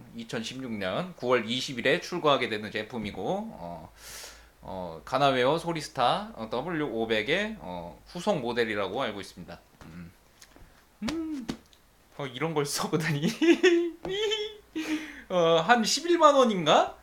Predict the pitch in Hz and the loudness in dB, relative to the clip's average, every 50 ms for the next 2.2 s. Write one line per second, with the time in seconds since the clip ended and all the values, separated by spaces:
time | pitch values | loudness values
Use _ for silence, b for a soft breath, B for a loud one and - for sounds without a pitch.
0 | - _ - 151 156 151 147 - 185 196 202 208 185 185 165 160 151 139 135 131 | -18 _ -2 0 2 2 2 2 2 2 2 2 0 0 0 0 2 2 4 4
1 | 120 110 110 110 117 113 107 98 92 104 123 196 208 190 165 147 131 117 104 95 | 4 4 2 0 -2 -4 -4 -2 0 0 2 2 0 -2 -2 -2 0 0 0 2
2 | 101 117 180 220 | 2 2 2 0